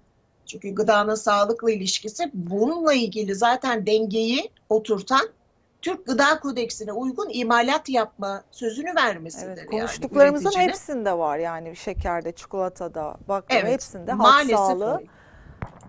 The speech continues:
Speaker 1: öyle.
Speaker 2: e, etkileniyor bu
Speaker 1: Kakao,
Speaker 2: sahteciliklerden.
Speaker 1: e, şu-, şimdi tabii kakao krizi, biz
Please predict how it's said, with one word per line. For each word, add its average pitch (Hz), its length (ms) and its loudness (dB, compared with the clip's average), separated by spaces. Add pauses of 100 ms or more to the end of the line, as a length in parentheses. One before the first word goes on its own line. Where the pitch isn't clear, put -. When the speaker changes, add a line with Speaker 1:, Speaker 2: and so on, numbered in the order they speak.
(140)
Speaker 1:
öyle. 175 140 -6
Speaker 2:
e, - 140 -8
etkileniyor 190 580 -12 (840)
bu 170 120 -10
Speaker 1:
Kakao, 143 160 -6
Speaker 2:
sahteciliklerden. 180 840 -2 (300)
Speaker 1:
e, 214 40 -14
şu-, 202 180 -8
şimdi 277 360 0
tabii 269 260 2
kakao 285 420 2
krizi, 226 560 2 (560)
biz 233 400 -4